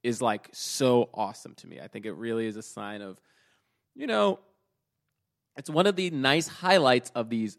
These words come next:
diversity is hot movement that's happening right now, you know? Like, a film like this, even though it's still an indie film and had to come out of Sundance, you know, is still a small distributor at the end of the day,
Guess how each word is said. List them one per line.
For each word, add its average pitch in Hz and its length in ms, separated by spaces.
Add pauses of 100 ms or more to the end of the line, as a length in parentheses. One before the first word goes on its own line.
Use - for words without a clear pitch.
(140)
diversity 120 680
is 113 100
hot 117 340
movement 127 560
that's 104 160
happening 123 420
right 92 240
now, 69 320
you 107 120
know? 107 240
Like, 101 300 (300)
a 120 80
film 175 440
like 185 260
this, 113 380
even 226 320
though 180 180
it's 147 140
still 165 340
an 127 220
indie 139 380
film 117 460
and 107 80
had 123 280
to 123 40
come 120 200
out 113 120
of 120 60
Sundance, 107 800 (400)
you 113 160
know, 98 640 (180)
is 110 140
still 117 520
a 101 80
small 110 440
distributor 101 680
at 95 160
the 92 140
end 98 100
of 98 80
the 98 60
day, 95 600